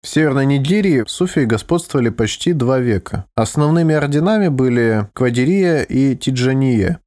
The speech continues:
Напоминаем, суфи — это сторонники ислама, но с местными традициями.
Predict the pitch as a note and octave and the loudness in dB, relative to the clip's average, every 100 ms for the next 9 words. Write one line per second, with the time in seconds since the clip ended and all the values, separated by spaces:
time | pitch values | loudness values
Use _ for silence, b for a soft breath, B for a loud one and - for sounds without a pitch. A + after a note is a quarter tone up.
0 | - F3 D#3 E3+ E3+ A#2 F#2+ - A3 A#3+ | -6 -2 2 2 2 2 0 -2 -2 -2
1 | - F#3 E3 - D3 C#3+ C#3 - - D#3 | 0 0 0 0 0 0 -2 -8 -2 0
2 | F#3 D#3+ A#2 - B2 - F#3+ A#3 G#3+ F#3+ | 2 2 0 -2 -4 -2 0 2 2 2
3 | D#3+ - C3+ G3 G3 - E3 - D#3+ D3+ | 0 0 0 0 0 0 0 0 0 0
4 | - C#3+ C3+ C3 - G#2 F2+ E2 | 0 -2 0 -2 -2 -2 -2 -2